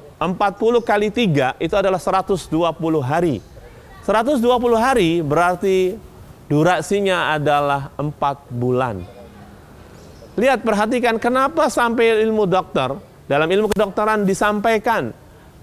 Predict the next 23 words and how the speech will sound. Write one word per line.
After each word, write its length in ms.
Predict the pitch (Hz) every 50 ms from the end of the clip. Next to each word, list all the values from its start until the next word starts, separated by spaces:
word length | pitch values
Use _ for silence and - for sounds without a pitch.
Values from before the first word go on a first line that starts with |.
| - - -
kenapa 240 | 247 285 302 311 285
harus 80 | 269
banyak 320 | 226 233 233 226 226 - -
istirahat, 720 | 202 160 - 208 196 196 202 190 196 185 165 - - -
kenapa 320 | 202 240 277 285 277 254 226
harus 80 | 202
banyak 240 | 220 214 208 196 190
bed 240 | 175 208 220 220 208 -
rest. 320 | 196 180 170 - - - - - - - - - - - - -
Lihat, 320 | 285 302 285 240 202 - -
nutfah 560 | - 202 262 339 349 - - 196 170 131 123
adalah 320 | - 123 147 170 208 202
sperma 560 | - - - - 226 214 214 214 208 202 175 165
dan 160 | 160 165 175
ini 160 | 226 240 262
adalah 240 | 277 294 294 285 277
cairan. 480 | - 285 269 277 269 240 143 117 110 - - - - - - - - - - - - - - - - - - - - - - - -
Lihat 320 | - 185 233 262 262 240 -
pula 240 | 269 269 269 254 220
darah, 640 | 196 202 196 202 208 220 233 220 175 123 - - - - - - - - - - - - - - -
ini 160 | - 139 139
adalah 320 | 190 220 226 247 247 240 220
cairan. 480 | - 254 262 277 269 247 214 190 156